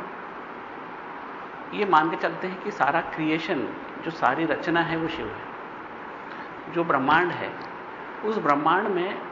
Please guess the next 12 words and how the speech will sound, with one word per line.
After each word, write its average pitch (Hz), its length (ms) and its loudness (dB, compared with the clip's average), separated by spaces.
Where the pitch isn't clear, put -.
शिव 208 300 -2
के 214 60 8
सिवा 190 200 2
और 170 120 4
कुछ - 180 -4
भी 123 120 -2
नहीं - 140 -6
है। - 1200 -10
ये 151 60 2
अंतरिक्ष 139 500 0
है 180 200 2
शिव, 170 260 0